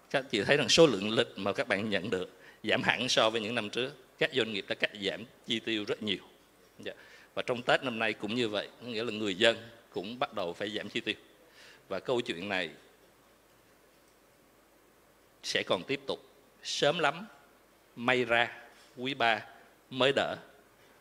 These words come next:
Đó là kịch bản, ờ, tươi sáng nhất.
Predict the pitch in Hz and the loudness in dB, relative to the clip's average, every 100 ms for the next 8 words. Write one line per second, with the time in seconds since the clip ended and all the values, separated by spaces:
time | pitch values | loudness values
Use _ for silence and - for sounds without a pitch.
0 | - 113 143 - - 98 87 85 113 123 | -2 2 2 0 -8 -6 -6 -6 -10 -16
1 | - - _ - - 92 - - 104 98 | -20 -20 _ -20 -20 -20 -20 -8 0 2
2 | 92 92 - - - - 123 - 127 147 | 2 0 -6 -20 -2 6 8 8 4 4
3 | 147 | -2